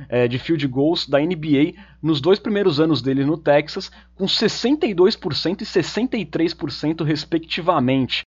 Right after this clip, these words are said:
né, que é um aproveitamento incrível. E ele conseguiu ser All-Star aos trinta e seis anos, né? Então ele foi um jogador ali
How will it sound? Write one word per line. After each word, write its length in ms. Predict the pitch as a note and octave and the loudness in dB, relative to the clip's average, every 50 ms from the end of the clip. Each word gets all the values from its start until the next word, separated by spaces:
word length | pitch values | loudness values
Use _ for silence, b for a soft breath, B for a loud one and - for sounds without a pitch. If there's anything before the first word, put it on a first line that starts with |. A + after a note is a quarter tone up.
| _ _ _ - | _ _ _ -8
né, 120 | - A#2+ B2+ | -6 -6 -6
que 80 | - | -4
é 40 | B2+ | -6
um 60 | B2+ | -6
aproveitamento 640 | B2+ - C3+ C3+ C#3 C#3 D3 C3+ C#3 D#3 D3+ F3+ - - | -4 -4 -4 -4 -2 0 2 2 2 2 0 -2 -6 -4
incrível. 720 | - F3+ G3+ F#3+ - - D#3 D#3 F3 D3+ A#2 A#2 A#2 - B B B B B B B B - | -2 -2 -2 -2 0 0 0 0 0 0 0 0 -2 -2 B B B B B B B B 0
E 100 | C3+ E3 | 2 2
ele 100 | G3+ A3 | 2 2
conseguiu 400 | - A#3 A#3 - G3+ F3+ A#3 A3 | 0 -2 -2 -2 -2 -2 -4 -2
ser 280 | - A3 A3 - - - | 0 -2 -2 -2 -2 0
All-Star 640 | - F3 A3 A#3 - - - F3 D#3 F#3+ G#3 b b b b b b _ _ _ _ | 2 2 2 2 -2 -2 0 2 2 2 2 b b b b b b _ _ _ _
aos 260 | E3+ F#3 F3 - - | 0 2 2 0 -2
trinta 380 | - - G3 B3+ D4 D4 - B3+ | -4 -2 -2 0 0 0 -2 -6
e 100 | G3 - | -6 -6
seis 400 | - - A3 B3 A3+ E3 B2+ C#3 | -2 -2 0 0 0 0 0 2
anos, 480 | D#3+ E3+ C#3 A#2 A2 G#2+ - - - - _ _ _ _ _ | 2 2 2 0 -2 -4 -6 -8 -12 -16 _ _ _ _ _
né? 220 | - A2+ A#2 C3+ C3+ - _ _ _ _ _ | -8 -6 -4 -4 -6 -8 _ _ _ _ _
Então 300 | B2+ B2+ B2+ - D#3+ E3+ | -6 -4 -2 0 0 0
ele 80 | F#3+ | 0
foi 160 | G3 - G#3+ | 0 0 0
um 60 | G#3 F#3 | 2 2
jogador 400 | G#3 F#3+ G3 F3+ E3 F3 F3+ F3+ | 4 4 4 4 4 4 2 4
ali 240 | D#3+ E3 F3+ G3 | 2 2 0 -2